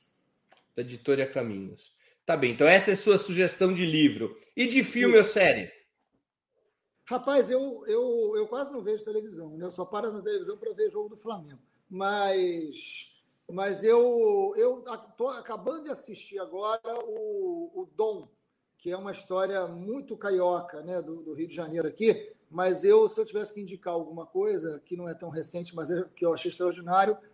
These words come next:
Speaker 2: é o The Crown, né, que fala sobre a família é, real, né, inglesa, e eu achei essa série, assim, realmente um negócio brilhante, assim, uma obra de arte.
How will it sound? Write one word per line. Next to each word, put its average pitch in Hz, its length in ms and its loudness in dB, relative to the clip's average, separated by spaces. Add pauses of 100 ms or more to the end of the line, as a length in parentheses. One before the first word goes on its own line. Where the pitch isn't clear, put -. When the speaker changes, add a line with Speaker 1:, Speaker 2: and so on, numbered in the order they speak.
(160)
Speaker 2:
é 175 100 -8
o 175 120 -2
The 202 100 4
Crown, 165 440 -2 (520)
né, 165 180 -6
que 170 140 -10
fala 170 340 -2
sobre 165 340 -6
a - 20 -2
família 160 840 -6 (500)
é, 156 100 -8
real, 170 720 0
né, 175 360 -4
inglesa, 175 800 -4
e 165 60 -6
eu 175 140 0
achei 170 220 -6
essa 165 180 -10
série, 156 540 -6 (540)
assim, 143 440 -12
realmente 160 440 -4
um 160 60 -8
negócio 156 580 -2 (180)
brilhante, 160 480 2
assim, 151 160 -12
uma 151 100 -4
obra 160 180 2
de 151 100 -6
arte. - 360 -12